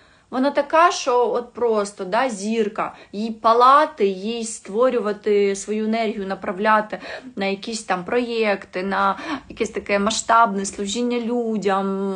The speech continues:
знову ж таки заробляти, да, гроші, тому що вона от про щось таке більше, а вона себе стискає, стискає, стискає, стискає. І, а, звісно, що це завжди буде вам даватися навзнаки.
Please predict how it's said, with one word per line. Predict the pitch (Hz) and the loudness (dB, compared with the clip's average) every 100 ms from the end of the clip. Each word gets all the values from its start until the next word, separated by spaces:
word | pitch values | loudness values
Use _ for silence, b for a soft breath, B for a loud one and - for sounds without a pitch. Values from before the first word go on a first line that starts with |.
| 185 | -6
знову | 190 208 220 | -6 -6 -6
ж | 233 | -6
таки | 196 - | -8 -8
заробляти, | 185 214 220 190 214 226 220 202 | -6 -4 -4 0 4 4 2 0
да, | 180 214 | 0 0
гроші, | 220 208 220 220 208 - | 0 0 2 2 0 -8
тому | 185 202 | -8 -10
що | 202 208 | -10 -8
вона | 190 208 208 | -4 -2 0
от | 190 | -2
про | - 214 | -6 -12
щось | - 214 | -8 -8
таке | 208 190 - 202 | -8 -12 -10 -10
більше, | 175 202 233 262 - - B B B B | -8 -6 -6 -6 -10 -10 B B B B
а | 214 | -8
вона | 208 | -6
себе | 220 202 196 | -6 -8 -10
стискає, | - 202 196 - 170 175 | -12 -14 -14 -14 -14 -14
стискає, | - - 190 180 - 170 - | -20 -18 -16 -16 -12 -12 -12
стискає, | 208 - 196 - 185 170 | -18 -14 -14 -12 -12 -12
стискає. | - - 202 - 175 160 B B B B B | -14 -18 -18 -14 -14 -14 B B B B B
І, | 202 208 202 202 - | -2 0 0 0 -2
а, | - 185 185 185 | -4 -4 -2 -4
звісно, | 180 214 - 226 | -6 -10 -8 -8
що | 220 - - 190 196 196 | -8 -10 -8 -4 -4 -6
це | 202 | -8
завжди | 180 202 247 220 | -4 -2 -4 -6
буде | 180 202 190 | -8 -6 -4
вам | 196 202 | -2 0
даватися | 190 185 208 214 202 190 | -2 -2 -2 -2 -8 -8
навзнаки. | 190 190 190 196 - 196 220 | -8 -6 -6 -6 -4 -2 -2